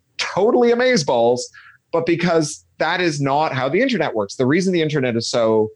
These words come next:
powerful and flexible is because you can hide protocols inside of other protocols. You can proxy and route around, uh, blocks. We can do a bunch of things that, you know,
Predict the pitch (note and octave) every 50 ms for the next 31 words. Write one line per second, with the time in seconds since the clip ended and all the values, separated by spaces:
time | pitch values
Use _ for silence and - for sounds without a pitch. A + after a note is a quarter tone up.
0 | _ _ - - D3+ D#3+ G3 G3+ G3 G3 G3 - F#3+ F3+ F3 E3+ E3+ E3+ E3 -
1 | _ _ - A#2+ A#2 A2 G#2 G#2 G#2 - - - F3 G#3 G#3+ G#3 - - A2+ F#2
2 | F#2 F2+ A2 D3+ E3 - _ _ _ _ _ _ _ _ _ _ - C#3+ C#3+ D3
3 | - C3+ B2 - - C3 A#2 A2 A#2 A#2 G#2 - - F#2+ F2+ G2 G2+ A2+ - -
4 | E3+ E3 E3+ - - D#3 D#3 D#3 E3 D#3+ - D#3 D3 D3+ D3 D3 D3 E3 - -
5 | B2 G#2+ G#2+ G#2 - A2 G2 G2 F#2 F#2+ - - - _ _ _ _ - A2+ A2
6 | A2 A2 G#2+ - A2+ G2+ G2 G2 F#2+ - - A2+ A#2 A2 - - D#3 D#3 D#3 D3
7 | D3+ - - B2+ A#2 A2 G#2+ G#2+ A2+ A#2 B2+ D3+ D#3 C#3 B2+ B2 A#2+ B2 B2 A#2+
8 | A#2+ B2+ A#2+ - - _ _ G#2+ G#2 F#2+ F#2 F2+ D2+ - - A2 A2+ A#2 B2 B2+
9 | - - - - - - _ _ _ _ - C#3 C#3 C#3+ D#3 D#3 D3+ G3+ G#3+ G#3+
10 | F3+ F3 F3 E3+ F#3+ F3 - C#3+ B2+ B2+ C3+ C#3 - - B2+ B2 A#2+ - - _
11 | _ _ _ _ _ C#3+ C#3 C3 A2 G2+ G#2+ B2